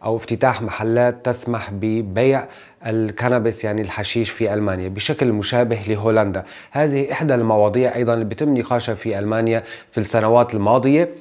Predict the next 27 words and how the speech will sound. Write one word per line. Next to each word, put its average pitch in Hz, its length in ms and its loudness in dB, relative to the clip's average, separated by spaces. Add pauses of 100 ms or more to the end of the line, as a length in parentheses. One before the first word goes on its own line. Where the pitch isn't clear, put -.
(200)
رح 101 120 -4
نشوف 151 280 0
الآن 143 200 4
رأي 139 180 4
الأحزاب 117 420 0
الثلاثة 117 460 -2
بهذا 110 300 -2
الموضوع، 107 500 -2 (320)
وأيضًا، 117 720 2
آه، 107 380 -4
الانتقادات 117 680 0
الموجهة 104 480 -2
لهالموضوع. 98 760 -2 (560)
الفكرة 170 360 4
هي 127 440 2
أن 110 220 -2
حزب 147 300 0
ال 117 160 2 (100)
اف 156 220 -2
دي 120 160 2
بي 120 220 2
والخضر 127 600 0
هنن 131 360 0 (380)
مع 151 440 0 (260)
شرعنة 127 720 0 (200)
استخدام 120 880 -2
كميات 107 680 0